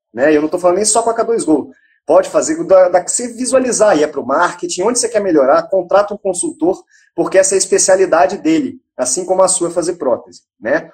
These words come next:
O trabalho dele é melhorar a sua empresa, senão ele não tem retorno também. Mas respondendo essa pergunta diretamente mesmo do depende, pra entrar no digital aí,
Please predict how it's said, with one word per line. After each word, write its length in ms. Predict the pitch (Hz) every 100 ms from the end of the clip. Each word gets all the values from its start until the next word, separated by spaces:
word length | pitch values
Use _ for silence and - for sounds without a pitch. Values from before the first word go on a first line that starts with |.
| _
O 20 |
trabalho 320 | 143 143 156
dele 160 | 156 170
é 40 |
melhorar 340 | 180 190 170 165
a 40 |
sua 140 | 175 190
empresa, 440 | 202 143 135 107
senão 200 | 107 135
ele 80 | 156
não 80 | 175
tem 100 | 196
retorno 460 | 202 214 196 185 190
também. 340 | 214 151 - _ -
Mas 320 | 165 - - - _ _ _ _ -
respondendo 420 | 202 - 214 240
essa 120 | 247
pergunta 460 | - 175 180 196 180
diretamente 840 | - 240 220 220 190 160 175 -
mesmo 260 | 135 151 151
do 140 | 143
depende, 840 | 139 127 - 135 170 190 147 117 -
pra 180 | 151 170
entrar 300 | 170 165 190
no 100 | 185
digital 540 | - 131 131 131 135
aí, 280 | 117 127 175